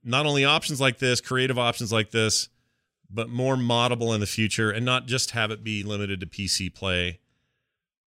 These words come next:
Um, and I'm curious everybody's thoughts on that. Like, Bo, do you think, are we better or are we worse off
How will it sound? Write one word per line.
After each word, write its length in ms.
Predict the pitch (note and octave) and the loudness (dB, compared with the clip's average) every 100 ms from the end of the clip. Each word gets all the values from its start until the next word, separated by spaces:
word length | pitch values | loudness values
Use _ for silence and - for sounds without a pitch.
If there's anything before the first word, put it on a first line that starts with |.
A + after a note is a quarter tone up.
| _ | _
Um, 500 | G#2+ F#2 F#2 F2+ F2 G#2+ _ - | -6 -4 -4 -6 -10 -14 _ -6
and 100 | A2 | -4
I'm 80 | A#2+ | -2
curious 320 | - D3+ C3+ | 0 2 2
everybody's 400 | B2 A2 G2 F2 | 0 0 -2 -2
thoughts 240 | F#2+ E2 | -2 -4
on 100 | E2+ | -4
that. 120 | E2 F2 | -4 -4
Like, 160 | G2 | -4
Bo, 180 | - D3+ | 0 2
do 80 | C3+ | 2
you 100 | C#3 | 0
think, 260 | C3 F3 - _ _ _ - | 0 -4 -4 _ _ _ -8
are 80 | D#3 | -2
we 120 | A3+ | -2
better 480 | D3 G3+ B3 C#4 B3+ | 2 2 4 4 0
or 160 | C#3 D#3+ | -2 0
are 100 | D#3+ | 0
we 140 | D3+ | 0
worse 520 | D3 C#3 D#3 B2+ - - _ - | -2 2 2 4 0 -2 _ -4
off 440 | B2 A2 F#2+ - | 2 2 2 -8